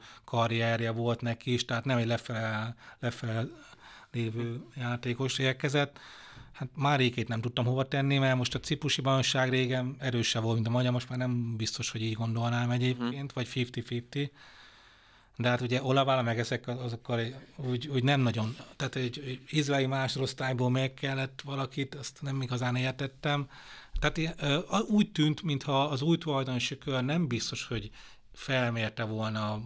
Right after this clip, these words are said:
Speaker 1: magyar bajnokságnak a színvonalát. Tehát nem, szerintem hoztak játékost, akit tudtak, aztán úgy voltak, például Sana, aztán úgy voltak
Speaker 2: Mhm.
Speaker 1: vele, hogy hát kipróbálják. De látszik egyébként ugye a,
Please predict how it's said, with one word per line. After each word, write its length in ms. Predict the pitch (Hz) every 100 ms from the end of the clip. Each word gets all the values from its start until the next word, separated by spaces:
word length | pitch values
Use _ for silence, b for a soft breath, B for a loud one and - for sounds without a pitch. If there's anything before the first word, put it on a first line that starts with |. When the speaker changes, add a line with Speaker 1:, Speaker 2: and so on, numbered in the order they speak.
| 120
Speaker 1:
magyar 320 | 123 113 107
bajnokságnak 720 | 101 104 104 104 - 107 107 -
a 40 |
színvonalát. 680 | - 117 107 107 104 104 110
Tehát 160 | 110 107
nem, 220 | 127 120 B B B B B
szerintem 340 | - 151 139 135
hoztak 320 | 185 - -
játékost, 500 | 123 120 123 120 120
akit 200 | 117 107
tudtak, 340 | - 208 220 208
aztán 240 | 170 165
úgy 100 | 147
voltak, 280 | 117 113 113
például 220 | 117 104
Sana, 360 | - 123 135 156
aztán 220 | 139 175
úgy 80 | 143
voltak 280 | 117 139 156
Speaker 2:
Mhm. 80 | 135
Speaker 1:
vele, 120 | 131
hogy 260 | 123 120 b b b b b b
hát 220 | - 135 -
kipróbálják. 640 | - 120 117 104 104 113
De 100 | 127
látszik 400 | 160 175 160 -
egyébként 540 | 135 127 123 - 127 127
ugye 180 | 127
a, 260 | 127 123 120